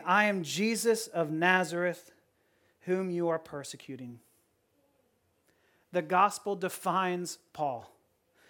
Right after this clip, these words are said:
because he saw how utterly far from God he was. He didn't see himself as just a nice guy. He was on his way to kill Christians. And what's so powerful about this passage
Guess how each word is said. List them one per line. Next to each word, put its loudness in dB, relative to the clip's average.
because 0
he -4
saw 2
how 0
utterly -4
far -2
from -6
God -6
he -10
was. -12
He 4
didn't 4
see 0
himself 4
as 2
just -2
a 0
nice 2
guy. -4
He 6
was 8
on 10
his 8
way 8
to 6
kill 6
Christians. 2
And 6
what's 6
so 8
powerful 8
about 8
this 0
passage 6